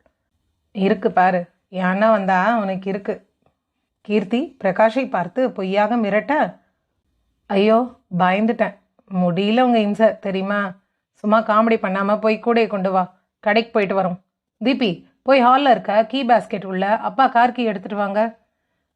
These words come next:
மகள் சென்றதும் பிரகாஷ் கீர்த்தியை அணைத்து முத்தம் வைக்க, அவளோ முகம் சிவந்திருந்தாள். பின் தகப்பனும் மகளும் கிளம்பி சென்றனர்.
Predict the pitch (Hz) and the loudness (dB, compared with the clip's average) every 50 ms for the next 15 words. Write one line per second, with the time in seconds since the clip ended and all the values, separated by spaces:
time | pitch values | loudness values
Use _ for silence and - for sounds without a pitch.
0 | _ _ - 214 196 240 277 294 294 - 208 180 180 180 175 214 247 269 262 - | _ _ -8 -2 0 2 2 2 0 -2 -2 -2 -2 0 0 0 0 -2 -4 -6
1 | - 220 202 196 226 220 247 285 - - _ _ _ _ - 247 262 240 220 277 | -6 -6 -2 0 2 2 2 0 -2 -10 _ _ _ _ -4 -4 -4 -2 -2 -2
2 | 262 233 190 185 190 202 190 - 254 220 190 190 190 254 254 240 214 180 - - | 0 0 0 0 -4 -6 -4 -2 -2 -2 -2 -2 -2 -2 0 0 0 -2 0 0
3 | 208 226 277 277 - - _ _ _ _ _ _ - 214 208 233 254 214 226 285 | 0 0 0 -2 -8 -20 _ _ _ _ _ _ -2 0 2 2 2 4 2 2
4 | 302 254 214 220 247 269 262 - 202 196 185 185 185 175 175 175 175 170 160 165 | 2 0 2 2 2 2 0 0 -2 -2 0 0 0 0 0 0 0 -2 -2 -4
5 | - _ _ _ _ _ _ _ _ _ _ _ _ - 233 247 262 247 180 180 | -6 _ _ _ _ _ _ _ _ _ _ _ _ -2 0 2 2 2 0 -4
6 | - - _ - 196 196 240 233 269 269 277 277 247 196 185 165 190 208 240 311 | -10 -14 _ -4 -2 0 0 2 2 2 2 2 0 0 0 0 0 0 -2 -4
7 | - - 214 214 220 226 226 - - 185 165 170 165 170 170 165 - _ | -4 -4 -4 -2 0 -2 -2 -2 -4 -6 -4 -4 -4 -4 -4 -6 -8 _